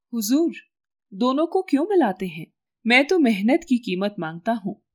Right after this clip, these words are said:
मेरा माल सच्चा है, लेकिन इसकी नाक को क्या हो गया?" राजा ने धूप से गुड़िया हटाते हुए कहा, "अच्छा, तो तुम नकली मोम की बनी गुड़िया की कीमत दस रुपए मांग रहे थे।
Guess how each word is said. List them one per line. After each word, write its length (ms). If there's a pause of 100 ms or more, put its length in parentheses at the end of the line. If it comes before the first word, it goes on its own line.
(140)
मेरा 300
माल 320
सच्चा 500
है, 260 (680)
लेकिन 320
इसकी 260
नाक 360
को 100
क्या 200
हो 160
गया?" 200 (420)
राजा 360
ने 240
धूप 340
से 200
गुड़िया 360 (100)
हटाते 380
हुए 240
कहा, 320 (420)
"अच्छा, 540 (580)
तो 120
तुम 200
नकली 440
मोम 340
की 140
बनी 280
गुड़िया 360
की 180
कीमत 380 (120)
दस 240
रुपए 180
मांग 280
रहे 240
थे। 200